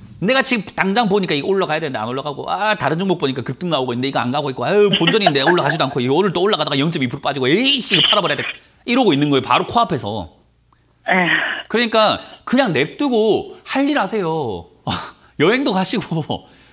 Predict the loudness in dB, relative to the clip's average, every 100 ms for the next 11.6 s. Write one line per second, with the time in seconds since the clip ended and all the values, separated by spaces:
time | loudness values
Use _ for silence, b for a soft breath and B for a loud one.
0 | -4 -2 0 2 2 2 -2 -6 -6 -6
1 | -8 -10 b -2 0 2 0 0 0 0
2 | 0 0 0 0 2 0 -2 -4 -4 -2
3 | -2 0 0 0 0 0 0 0 -2 0
4 | 0 0 -2 0 0 B B -4 0 2
5 | 2 2 2 0 0 0 0 -2 -2 0
6 | 0 -2 -2 -2 -2 -2 -4 -4 -2 -2
7 | -2 0 0 0 -2 -2 -2 -2 -4 -4
8 | -4 -2 -4 -4 -4 -4 -4 -2 -4 B
9 | B -10 -6 -4 -2 -2 0 0 0 -2
10 | -4 -6 -8 -4 -4 -2 -2 -2 -2 -2
11 | -2 -6 -8 -10 -12